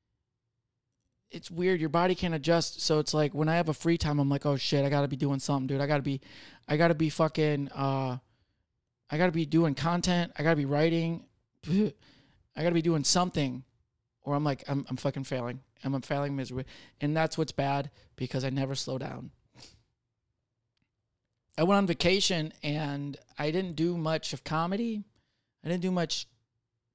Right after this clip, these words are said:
content, al-, also because I had no service where I was, which I have no service. I don't know if it's because they released the new iPhone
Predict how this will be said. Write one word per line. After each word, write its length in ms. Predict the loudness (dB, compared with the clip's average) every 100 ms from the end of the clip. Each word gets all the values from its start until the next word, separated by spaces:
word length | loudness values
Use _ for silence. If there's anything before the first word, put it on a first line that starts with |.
| _ -2
content, 520 | 2 2 0 -2 0
al-, 80 | 0
also 460 | 0 2 0 -2
because 320 | -6 -4 -4 -2
I 80 |
had 240 | 0 -2 -2
no 160 | -6
service 420 | -6 -6 -6 -6 -6
where 140 | -6
I 60 | -6
was, 260 | -6 -6
which 180 | -8 -8
I 60 | -4
have 220 | -4 -4
no 140 | -8
service. 360 | -6 -8 -6 -6
I 60 |
don't 120 | -6 -6
know 140 | -6
if 100 | -8
it's 160 | -12 -14 -18 -20 -12
because 300 | -6 0 2
they 100 | 4
released 420 | 4 2 2 0 2
the 60 |
new 160 | 4 4
iPhone 680 | 4 2 2 2 4 2